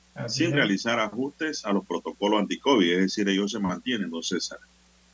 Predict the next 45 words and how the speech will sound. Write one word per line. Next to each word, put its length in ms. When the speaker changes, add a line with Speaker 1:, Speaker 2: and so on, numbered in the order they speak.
Speaker 2:
China 260
reiteró 420
ayer 280
su 280
firme 320
adhesión 440
al 120
enfoque 380
de 40
la 140
política 440
cero 240
covid 300
sin 260
realizar 400
ajustes 400
a 60
los 120
protocolos. 680
El 100
mecanismo 520
conjunto 420
de 40
prevención 480
y 80
control 380
del 160
Consejo 400
de 60
Estado, 640
el 180
Ejecutivo 680
chino 400
anunció 520
en 100
conferencia 580
de 100
prensa 420
que 140
continuará 480
implementando 760
las 160
medidas 400
y 80
restricciones 840